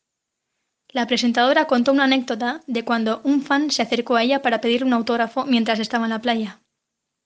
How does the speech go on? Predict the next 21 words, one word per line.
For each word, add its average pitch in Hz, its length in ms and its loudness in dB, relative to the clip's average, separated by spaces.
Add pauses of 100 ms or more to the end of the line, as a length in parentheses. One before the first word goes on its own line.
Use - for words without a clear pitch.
(360)
Pablo 269 260 2
Motos 262 300 0
enseguida 247 440 0
dirigió 254 380 0
la 262 100 4
atención 240 440 -2
a 254 100 0
si 240 140 -4
lo 220 140 -4
que 226 120 -6
llevaba 233 320 0
vestido 247 360 -2
Mónica 247 360 0
Carrillo 240 380 -2
en 233 80 -2
la 220 100 -4
playa 254 400 -2 (540)
era 247 220 -2
bikini 294 580 -2
o 262 100 -4
bañador, 226 500 -4